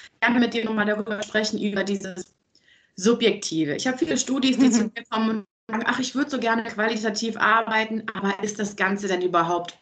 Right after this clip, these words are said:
Speaker 1: objektiv genug? Ist das wissenschaftlich genug?“ Also
Speaker 2: Mhm.
Speaker 1: ich habe das Gefühl, qualitative Forschung kommt immer mehr,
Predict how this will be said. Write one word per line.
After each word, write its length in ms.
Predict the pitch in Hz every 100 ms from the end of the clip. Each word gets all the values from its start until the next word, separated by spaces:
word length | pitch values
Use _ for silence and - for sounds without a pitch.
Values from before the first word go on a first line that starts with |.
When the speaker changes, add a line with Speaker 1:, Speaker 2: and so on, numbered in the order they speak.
| -
Speaker 1:
objektiv 520 | 262 208 - 214 208
genug? 320 | 214 214 208
Ist 80 | -
das 300 | 240 262 190
wissenschaftlich 720 | 214 220 220 220 202 202 202
genug?“ 380 | - 196 202 202
Also 280 | 185 190 233
Speaker 2:
Mhm. 220 | 233 240 - _ _ _ -
Speaker 1:
ich 100 | 233
habe 120 | 226
das 160 | 254 233
Gefühl, 400 | - - 262 269
qualitative 520 | 240 240 240 220 220
Forschung 440 | 214 226 233 233
kommt 280 | - 214 208
immer 220 | 240 233
mehr, 600 | 214 196 190 240 294 302